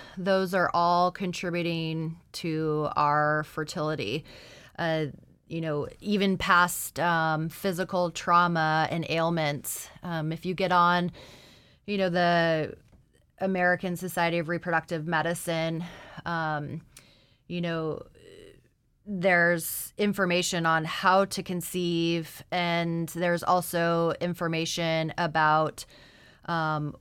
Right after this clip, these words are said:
what to avoid, um, and how to maintain, you know, a healthy lifestyle. So,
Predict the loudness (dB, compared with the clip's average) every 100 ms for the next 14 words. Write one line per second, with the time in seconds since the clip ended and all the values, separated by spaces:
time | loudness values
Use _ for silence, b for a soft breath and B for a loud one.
0 | _ -6 2 2 2 -2 -2 0 2 2
1 | 2 2 0 -2 -8 b b b b _
2 | -6 -4 -4 -6 -8 -6 -4 0 2 2
3 | 0 -4 -4 -4 -2 -2 -2 -2 -4 -2
4 | -2 -2 -4 0 0 -2 -2 2 2 2
5 | 0 0 -4 -12 -2 2 4 4 4